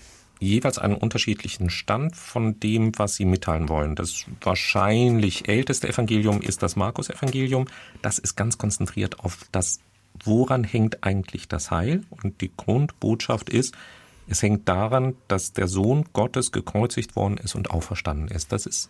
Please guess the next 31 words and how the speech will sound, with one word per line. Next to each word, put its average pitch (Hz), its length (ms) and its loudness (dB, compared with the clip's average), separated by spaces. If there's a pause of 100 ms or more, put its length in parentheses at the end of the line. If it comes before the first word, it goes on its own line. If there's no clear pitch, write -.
eigentlich 104 500 -2
die 90 120 -2
Grundbotschaft. 82 1000 -2
Auch 87 160 0 (400)
in 92 80 2
der 87 140 2
allerersten 104 560 2
Generation 92 460 2
von 90 160 0
Christen, - 440 0
beim 80 320 0
Apostel - 440 -2
Paulus 90 440 2
im 87 100 0
ersten 87 320 -2
Korintherbrief, 90 640 0 (560)
heißt 90 240 0
es, - 140 -2
die 107 220 2
Auferstehung. 101 800 2 (340)
Wenn 98 140 4
die - 100 2
Auferstehung 120 460 4
nicht 110 120 4
gewesen 110 340 4
wäre, 110 180 4
dann 107 180 4
wäre 107 160 4
meine 104 180 4
ganze 104 280 0
Predigt 110 500 2